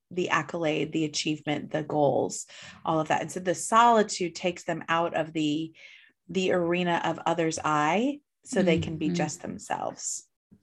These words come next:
Speaker 1: And then fours, fours get to rest in solitude, and
Speaker 2: Mm.
Speaker 1: they're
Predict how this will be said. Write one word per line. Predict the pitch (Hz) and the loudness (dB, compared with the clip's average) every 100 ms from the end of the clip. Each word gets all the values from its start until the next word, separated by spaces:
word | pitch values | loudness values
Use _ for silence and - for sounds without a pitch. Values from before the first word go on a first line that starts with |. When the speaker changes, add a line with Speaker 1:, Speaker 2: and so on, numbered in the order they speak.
| _ - - _ _ - - | _ -20 -20 _ _ -8 0
Speaker 1:
And | 226 | 2
then | 226 226 | 2 -2
fours, | - 320 339 196 196 190 - - - - - - - - _ _ _ | 2 6 8 6 4 0 -2 -6 -14 -20 -20 -20 -20 -20 _ _ _
fours | - 349 | 0 2
get | - 508 | 4 4
to | 339 | 4
rest | 190 160 160 175 214 - - | 2 2 0 0 -4 -6 -4
in | 156 | -4
solitude, | 143 - - - - - 214 - - - - | -4 -4 -4 -6 -8 -10 -10 -16 -14 -14 2
and | 214 214 196 190 190 185 175 | 8 10 10 6 2 -8 -6
Speaker 2:
Mm. | 170 156 208 | -4 -2 2
Speaker 1:
they're | 233 | 2